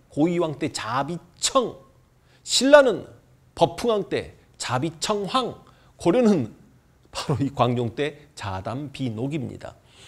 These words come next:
자, 그리고 이제 경종 뒤를 거쳐서 성종이 즉위합니다. 여러분, 성종은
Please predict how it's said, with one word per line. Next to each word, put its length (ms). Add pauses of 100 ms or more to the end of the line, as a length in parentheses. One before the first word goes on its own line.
(100)
자, 180
그리고 220
이제 160
경종 600
뒤를 320
거쳐서 560 (140)
성종이 720
즉위합니다. 600
여러분, 360 (100)
성종은 760